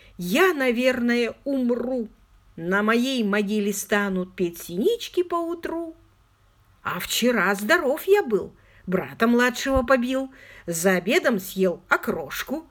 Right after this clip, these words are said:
винегрет, цыплячью ножку, шесть больших яиц крутую, коржик,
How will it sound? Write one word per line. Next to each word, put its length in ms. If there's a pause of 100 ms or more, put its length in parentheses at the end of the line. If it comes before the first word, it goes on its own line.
(180)
винегрет, 680 (300)
цыплячью 800
ножку, 560 (340)
шесть 560
больших 520
яиц 360
крутую, 600 (320)
коржик, 640